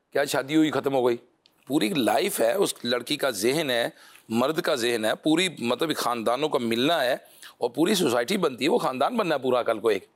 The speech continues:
لیکن بدقسمتی کے ساتھ لوگوں نے اس کو مذاق سمجھ لیا ہے اور مذاق سمجھ کے لے کر پورا معاشرتی نظام کا،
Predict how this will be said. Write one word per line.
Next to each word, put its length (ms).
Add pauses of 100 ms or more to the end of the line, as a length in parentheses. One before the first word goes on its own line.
(600)
لیکن 320
بدقسمتی 540
کے 100
ساتھ 240
لوگوں 220
نے 60
اس 80
کو 80
مذاق 240
سمجھ 200
لیا 180
ہے 60 (540)
اور 140
مذاق 360
سمجھ 280
کے 80
لے 200
کر 120
پورا 320
معاشرتی 640
نظام 380
کا، 160